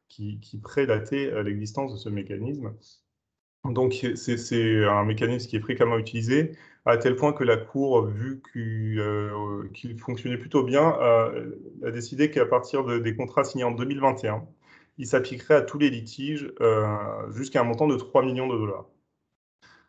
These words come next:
Donc, euh, vous voyez, bon, c'est vrai que trois millions de dollars, ça dépend de beaucoup de choses, mais ça peut aussi être un gros litige, hein, pour une, une E T I, une P M E, un litige à deux millions huit cent mille dollars, ça, on peut pas considérer ça comme vraiment petit.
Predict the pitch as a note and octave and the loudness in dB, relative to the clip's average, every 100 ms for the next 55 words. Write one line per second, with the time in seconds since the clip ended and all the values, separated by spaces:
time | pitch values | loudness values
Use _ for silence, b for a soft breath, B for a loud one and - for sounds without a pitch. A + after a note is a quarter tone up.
0 | b A#2 A#2 A2+ A#2 A2 A2 - - _ | b -8 -8 -4 0 0 0 -8 -16 _
1 | A2 A2+ B2+ B2 A2+ A2+ C3 - B2 B2 | -4 0 0 -2 -4 -2 -2 2 2 4
2 | B2+ B2 A#2+ C3+ - A2+ A2 A2 B2 A#2+ | 0 2 4 4 4 -2 -4 -4 -8 -10
3 | B B B B A#2+ A#2 B2+ - A2 - | B B B B -6 -2 -2 -2 -2 4
4 | D3+ C3+ A2 G#2 B2 A#2+ A#2 C#3+ B2+ A2+ | 4 4 -2 -4 -4 -4 0 -2 -2 -4
5 | G#2 A#2+ A#2+ - G#2+ - - G2 G#2 - | 0 -2 -2 -6 -8 -8 -10 -10 -10 -6
6 | G#2 G#2 G2+ G2+ G#2 G#2+ A2 A2 A2 A2 | -4 -4 -4 -4 -2 0 -2 0 0 0
7 | A2+ B2+ C3 G#2+ G2+ G#2+ G#2 G2+ A#2+ A2 | 0 0 0 0 0 -2 -2 -4 2 4
8 | G#2+ A2 B2+ C3+ - B B B G#2+ G#2 | 4 4 2 0 -4 B B B -2 -2
9 | G#2 B2 A#2+ G#2 G#2+ A2 A2 A2 A#2 G#2+ | -2 0 2 2 2 0 2 2 2 0
10 | G#2 G#2 A2 G#2+ G#2+ G#2+ A#2+ C3+ - G#2 | -2 -4 -4 -2 0 6 6 6 0 -6
11 | G2+ G2 G#2 G2+ - - A#2 - G#2+ - | -6 -6 -8 -10 -8 -4 -4 -4 -12 -6
12 | G#2+ G#2+ A2 A2 G#2 G2+ A2+ A#2 A#2 A2 | -2 -2 -2 -4 -4 -2 0 0 -2 -4
13 | - A2+ D3 | -6 -8 -10